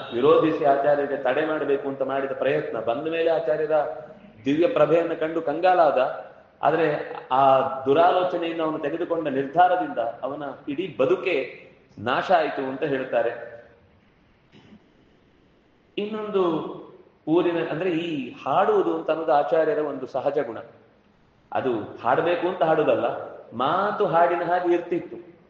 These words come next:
ಅದನ್ನ ದೇವಲೋಕದ ಜನ ಕೂಡ ಬಂದು ಕೇಳಿ ಸಂತೋಷ ಪಡುದು. ಅದು ಈಗದ್ದಲ್ಲ, ನಿಮ್ಗೆ ಹಿಂದೆ ನಿನ್-, ಹಿನ್-, ಮೊನ್ನೆಯ ಕಥೆ ನೆನಪಿದ್ರೆ, ಮೂರು ವರ್ಷದ ಮಾಣಿ ಅಪ್ಪನ ಜೊತೆಗೆ ಹೋಗುವಾಗ್ಲೂ ಹಾಡ್ತಿದ್ದ. ಅಪ್-, ಇವ್ನು ಹಾಡುದು, ಅಪ್ಪ ಅದಕ್ಕೆ ಅರ್ಥ ಹೇಳುದು.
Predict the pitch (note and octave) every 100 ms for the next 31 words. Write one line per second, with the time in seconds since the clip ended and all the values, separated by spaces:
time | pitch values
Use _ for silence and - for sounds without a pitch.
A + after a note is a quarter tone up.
0 | _ _ _ _ - D3 F3 F#3 D3 E3
1 | G3+ G#3+ G#3+ G#3+ G#3 F#3+ F#3+ F#3+ F#3+ G3
2 | G#3 - D#3+ F#3 F#3+ F3 F#3+ G3 G3 F3
3 | E3+ E3+ D#3 A#2 F3 E3+ F3+ B2+ - -
4 | - D#3+ G3+ F#3 - C3 G#2+ - B2+ C#3
5 | C3+ D3+ E3 D3+ D#3 D#3 C3 C3 C3+ C3+
6 | C3 _ - C#3 E3 E3+ D#3 B2 D3 D#3+
7 | D#3 C#3+ D#3 D#3+ - A#2 G#2+ - - -
8 | - - _ - B2+ F#3 G3+ F#3+ F#3+ F3+
9 | E3+ E3 F3 F3 D#3 - F#3+ F#3+ F#3 F3+
10 | F3 F3 E3 D#3 E3 D#3+ D#3 - C#3+ -
11 | - - - - _ _ _ _ C3+ C#3
12 | - C#3 E3 D#3+ F3 F3 C#3+ F3+ - D#3+
13 | - F3+ F#3+ E3 - E3+ D#3 B2 G2